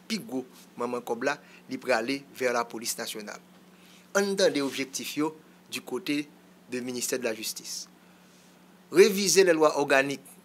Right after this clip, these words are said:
du ministère de la Justice et des structures rattachées et les soumettre en Conseil des ministres. Renforcer les capacités des forces de police, notamment en évaluant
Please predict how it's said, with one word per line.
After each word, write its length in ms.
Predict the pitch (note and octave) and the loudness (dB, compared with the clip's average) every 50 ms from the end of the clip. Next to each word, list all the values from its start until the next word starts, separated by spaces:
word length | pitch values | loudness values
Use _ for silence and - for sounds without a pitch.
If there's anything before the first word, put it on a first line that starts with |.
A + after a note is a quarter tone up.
| - - - | -20 -20 -16
du 120 | B2+ B2+ | -12 -10
ministère 340 | B2+ B2+ C3 B2 - B2+ A2+ | -8 -6 -4 -4 -4 -4 -2
de 80 | A#2 | -2
la 100 | A2+ A2 | -4 -4
Justice 440 | A2+ B2 C3 B2+ - - G#3 G3+ - | -4 -6 -6 -6 -4 -4 -4 -4 -4
et 80 | - C#3 | -4 -2
des 100 | B2+ A#2+ | -2 -2
structures 580 | A#2+ - - B2 - - F3 F3 F3 F3 - | -2 -2 -6 -6 -8 -6 -4 -4 -4 -4 -2
rattachées 600 | B2 C3+ C3+ C3 - B2+ A#2 - - E3 E3 E3 - | 0 0 0 0 0 -2 -2 -2 -4 -6 -6 -6 -6
et 60 | C#3 | -4
les 100 | C3 B2 | -4 -4
soumettre 400 | A#2+ - C3 B2+ C#3+ D3+ D3+ D3+ - - - - | -4 -4 -6 -4 -2 -4 -4 -4 -8 -20 -16 -14
en 60 | C3+ C3 | -14 -10
Conseil 340 | - B2 A#2 - D3 C#3 | -8 -8 -6 -4 -4 -4
des 80 | C3 B2 | -4 -4
ministres. 480 | A#2 A2 G#2 G2 - - - - - - - - - - - - - - - - - - - - - | -6 -6 -12 -12 -10 -8 -8 -8 -10 -14 -20 -20 -20 -20 -20 -20 -20 -20 -20 -20 -20 -20 -20 -12 -4
Renforcer 580 | - D3+ G#3 A3+ A3+ - A3+ G#3 G3 - A3+ | 2 4 6 6 6 6 4 6 6 6 6
les 120 | G#3+ G3+ G3 | 6 4 4
capacités 600 | - F#3+ F3 - F3 E3 - - E3+ - D3+ - | 4 2 2 4 4 4 2 0 -2 -2 -2 0
des 100 | C#3 C#3 | 0 -2
forces 320 | - - - D#3 D3+ C#3+ | -4 -2 -4 -4 -4 -4
de 80 | C#3 C#3+ | -6 -10
police, 540 | - - C#3+ C#3+ D#3+ F#3+ G3+ F#3+ - - - - - - - - - - - - | -8 -8 -8 -8 -6 -4 -4 -4 -6 -6 -8 -16 -20 -20 -20 -20 -20 -20 -12 -4
notamment 580 | C3+ D#3 E3+ E3 F3 E3+ D#3 D#3 E3 F3+ F3+ - - | -2 0 2 4 4 4 4 4 2 2 0 0 0
en 100 | C#3+ D3 | -2 -2
évaluant 600 | D#3 D3+ C#3 D3 C3+ C3 C3+ C#3+ D#3 F3 G3+ | 0 2 4 4 4 4 2 0 -2 -2 -4